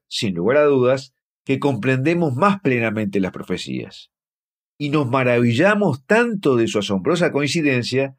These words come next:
que dejaría atónito hasta un incrédulo que las analice con buena fe. Aquí hablaremos sobre cómo las profecías relacionadas con la purificación del mundo y la iglesia están confluyendo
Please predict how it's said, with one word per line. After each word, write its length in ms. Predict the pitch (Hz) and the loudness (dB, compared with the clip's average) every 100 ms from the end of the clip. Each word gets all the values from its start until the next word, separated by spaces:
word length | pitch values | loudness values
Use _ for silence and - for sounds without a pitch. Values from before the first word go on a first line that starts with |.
| _ _ _ _ | _ _ _ _
que 140 | 147 | 0
dejaría 600 | 139 131 131 131 196 208 - | 2 2 2 2 2 2 0
atónito 960 | 120 101 - 240 220 214 202 220 196 - | -2 0 0 2 2 -2 2 2 2 -4
hasta 420 | 123 117 - 127 | -6 -6 -2 0
un 220 | 147 202 190 | 2 0 0
incrédulo 800 | 143 120 143 160 160 160 151 147 | -2 -2 0 2 4 2 0 0
que 100 | 110 | 0
las 220 | 107 104 | 0 0
analice 720 | 104 110 117 117 - 123 - _ | -2 0 0 -2 -2 -2 -4 _
con 220 | 107 104 | -6 -4
buena 260 | 110 95 85 | -2 -4 -6
fe. 240 | - - _ _ _ _ _ _ _ _ _ _ _ _ _ _ | -12 -20 _ _ _ _ _ _ _ _ _ _ _ _ _ _
Aquí 280 | - 113 160 | -4 -2 2
hablaremos 720 | 175 151 143 139 135 131 - - _ _ _ | 2 4 4 2 0 -2 -6 -18 _ _ _
sobre 440 | - 147 131 131 131 | -6 0 2 2 2
cómo 300 | 220 226 202 | 0 2 2
las 140 | 147 | 0
profecías 600 | 135 113 120 113 156 165 | 0 -2 -2 -2 0 0
relacionadas 680 | 127 117 107 113 127 143 131 | 2 0 0 -2 0 2 0
con 160 | 123 | 0
la 140 | 110 101 | 0 0
purificación 680 | 104 101 101 98 98 131 | 0 -2 -2 -2 0 -2
del 200 | 139 123 | -2 -2
mundo 240 | 117 135 123 | -2 -4 -2
y 40 | |
la 80 | 110 | -2
iglesia 480 | 107 123 131 127 - | -2 -2 -2 -4 -4
están 320 | 80 - 139 | -6 -4 -4
confluyendo 840 | 117 120 104 104 123 113 101 117 | -2 -2 -2 0 -2 0 -2 -4